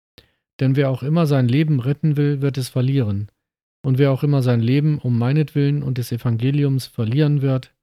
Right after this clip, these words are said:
derselbe soll es bewahren. Denn was soll es einem Menschen nützen, wenn er die ganze Welt gewinnt und seine eigene Seele verliert? Oder was soll ein Mensch im Austausch für seine Seele geben?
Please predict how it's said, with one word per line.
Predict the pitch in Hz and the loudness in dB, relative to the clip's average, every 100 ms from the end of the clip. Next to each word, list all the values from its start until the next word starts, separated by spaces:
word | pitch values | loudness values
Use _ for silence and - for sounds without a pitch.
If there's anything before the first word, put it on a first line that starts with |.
| _ _ _ _ _ - | _ _ _ _ _ -2
derselbe | 131 123 127 131 | 0 2 2 2
soll | 123 120 | 0 0
es | 123 | -2
bewahren. | - 107 107 98 95 95 95 _ _ _ _ _ _ _ _ - | -6 -4 -2 -4 -6 -8 -12 _ _ _ _ _ _ _ _ -4
Denn | 127 127 | 0 2
was | 135 165 - | 2 -2 -2
soll | 139 | 0
es | 135 | 0
einem | 135 127 120 | 0 0 2
Menschen | 120 151 - 120 | 2 0 0 0
nützen, | 123 135 - 147 151 _ _ | 0 -2 -4 -4 -4 _ _
wenn | 135 131 | 0 2
er | |
die | 123 | 2
ganze | 120 135 156 147 | 0 0 0 0
Welt | 127 127 | 0 0
gewinnt | 127 113 131 156 - _ | -2 0 0 0 -6 _
und | - 123 | -4 0
seine | 127 123 113 | 2 0 0
eigene | 127 139 135 | 0 0 0
Seele | 120 127 131 | 0 0 0
verliert? | 123 127 147 123 98 - _ _ _ _ _ _ _ _ _ - | 0 0 0 -2 -4 -12 _ _ _ _ _ _ _ _ _ -2
Oder | 151 135 | 2 2
was | 131 147 | 2 0
soll | 156 139 | 0 2
ein | 127 | 2
Mensch | 127 151 151 | 2 0 0
im | 127 | -2
Austausch | 110 143 - 143 135 | -2 -2 0 -2 0
für | 139 | -2
seine | 131 135 135 | 0 2 2
Seele | 123 135 127 | 0 0 0
geben? | 120 151 131 98 101 | 0 -2 -2 -4 -6